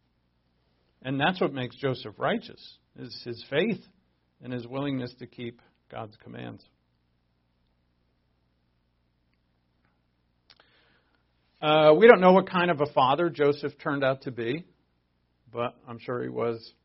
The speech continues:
an excellent one. Would he have loved this child placed in his own care?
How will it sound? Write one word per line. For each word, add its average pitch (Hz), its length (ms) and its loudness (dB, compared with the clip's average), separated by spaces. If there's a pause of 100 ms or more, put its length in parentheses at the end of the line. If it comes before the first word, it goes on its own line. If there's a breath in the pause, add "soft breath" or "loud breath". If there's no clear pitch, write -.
(140)
an 123 160 -14
excellent 113 400 -18
one. 107 200 -20 (1600)
Would 160 140 2
he 180 100 8
have 147 140 6
loved 147 580 8 (240)
this 135 160 -4 (180)
child 135 640 -2
placed 131 460 -8
in 120 100 -10
his 113 140 -12
own 123 280 -8 (180)
care? 113 420 -6